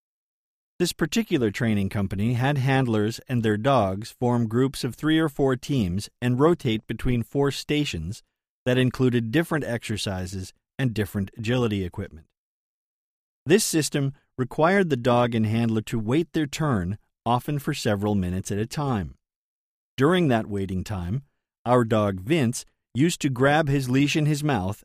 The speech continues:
and chew on it, sometimes going right through it. This was identified by the instructors as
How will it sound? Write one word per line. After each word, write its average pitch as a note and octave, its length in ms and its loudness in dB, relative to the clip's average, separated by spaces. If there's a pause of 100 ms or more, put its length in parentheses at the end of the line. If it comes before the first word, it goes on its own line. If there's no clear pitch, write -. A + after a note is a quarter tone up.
and B2 160 2
chew F3 240 4
on F2+ 160 2
it, C#2+ 120 -12 (440)
sometimes C3 600 0
going A2 360 2
right G2+ 240 -2
through G2+ 280 -2
it. - 160 -14 (1120)
This - 180 2
was F#3 180 6
identified D3 720 2
by G2+ 160 0
the G2+ 160 0
instructors A#2+ 640 0
as A2 380 0